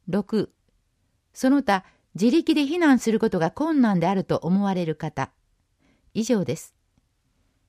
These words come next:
災害時の避難支援に備え、避難支援等関係者に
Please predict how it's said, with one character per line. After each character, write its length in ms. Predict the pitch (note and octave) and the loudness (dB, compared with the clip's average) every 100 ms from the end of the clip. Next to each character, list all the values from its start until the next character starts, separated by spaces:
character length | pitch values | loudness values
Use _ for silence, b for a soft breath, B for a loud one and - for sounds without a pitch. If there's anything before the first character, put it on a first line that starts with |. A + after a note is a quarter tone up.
| _ _ _ _ _ _ _ _ _ _ _ _ _ | _ _ _ _ _ _ _ _ _ _ _ _ _
災 320 | - C4+ D4+ | -6 -4 -2
害 220 | D4 C#4 | 0 -2
時 120 | F3+ D#3 | -2 -4
の 200 | D3 - _ | -4 -8 _
避 100 | F#3+ | 0
難 240 | A#3 C#4+ C#4+ | 2 2 0
支 180 | - | 0
援 160 | C#4 G3+ | 0 0
に 80 | D3 | 0
備 300 | C#3+ D3+ C3+ | -4 -4 -4
え、 100 | A2+ _ _ _ _ _ | -8 _ _ _ _ _
避 140 | - G#3 | -2 2
難 240 | C#4+ D4+ | 2 0
支 180 | - C#4 | -2 -2
援 180 | G#3 D#3+ | 0 -2
等 320 | - A#3 F#3 | -2 0 0
関 240 | - G#3+ | 0 -2
係 220 | - A#3 F#3+ | 0 0 0
者 140 | C#3 | -2
に 200 | A#2+ A2+ | -4 -4